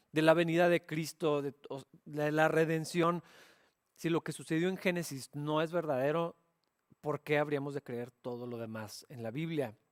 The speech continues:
Sin embargo, sabemos que así fue, que es real. Y entonces ese evento, esos eventos que sucedieron en la creación, lo que Adán representa, lo que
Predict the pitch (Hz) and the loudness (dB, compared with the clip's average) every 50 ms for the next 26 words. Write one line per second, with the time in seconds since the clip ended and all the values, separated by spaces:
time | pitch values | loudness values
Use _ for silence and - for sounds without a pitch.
0 | _ _ _ - - 151 180 175 170 160 151 143 151 - - 135 131 127 127 131 | _ _ _ -8 -6 -6 -2 0 2 2 2 0 -2 -4 -4 -4 -4 -4 -4 -6
1 | 127 - - - 127 113 104 - - 120 110 - 156 156 156 - - - - _ | -8 -12 -12 -10 -10 -10 -10 -10 -12 -14 -10 -6 -4 -4 -4 -6 -10 -18 -20 _
2 | _ - 117 110 117 - 123 123 131 131 131 147 151 143 - - - - - _ | _ -8 -6 -6 -4 -2 0 2 4 6 6 6 4 4 0 -6 -16 -20 -20 _
3 | _ _ _ - 147 151 156 135 - 196 226 233 214 208 170 151 - - - 147 | _ _ _ -8 -4 -4 -4 -2 0 0 0 0 0 0 0 -2 -2 -4 -4 -4
4 | 151 - 190 185 170 170 170 170 156 - 131 123 117 - - 156 - 175 170 165 | -2 0 0 0 2 2 0 -2 -4 -6 -8 -8 -8 -8 -6 -4 -2 -2 -2 -2
5 | - 170 - - 160 151 147 - 143 131 135 143 147 151 151 143 - - - - | -4 -6 -10 -10 -10 -10 -8 -6 -2 0 2 2 2 2 0 -2 -6 -14 -20 -20
6 | _ _ _ _ _ _ - 143 170 196 202 208 208 - - 160 143 131 - - | _ _ _ _ _ _ -2 0 2 4 6 6 4 4 2 0 -2 -2 0 0
7 | 160 156 160 160 151 - - - - _ _ _ _ _ - 143 143 - - 139 | 2 4 4 4 2 0 -6 -18 -20 _ _ _ _ _ -4 -4 -2 0 0 0
8 | 131 120 139 147 165 185 202 208 220 196 - - 139 135 - - 147 151 165 165 | 2 4 6 6 4 4 2 0 0 0 0 -2 -6 -4 -2 0 0 0 -2 -4
9 | - 147 139 135 123 - - - | -4 -4 -4 -4 -6 -8 -12 -18